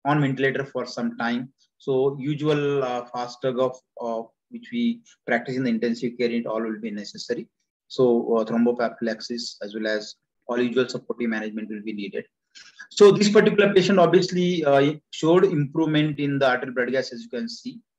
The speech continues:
which was six point nine there and seven point two four six now, with improvement in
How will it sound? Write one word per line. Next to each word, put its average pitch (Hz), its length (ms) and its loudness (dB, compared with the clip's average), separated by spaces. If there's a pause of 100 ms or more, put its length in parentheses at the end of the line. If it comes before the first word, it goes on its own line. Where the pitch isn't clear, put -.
(240)
which 117 140 -8
was 123 120 -2
six - 200 -8
point 131 220 2
nine 120 440 2
there 117 200 2
and 117 140 -2
seven 113 220 -6
point 113 240 -6
two 113 180 -12
four 104 140 -6
six - 240 -20
now, 107 300 -6 (240)
with 127 180 0
improvement 123 560 4
in 120 320 4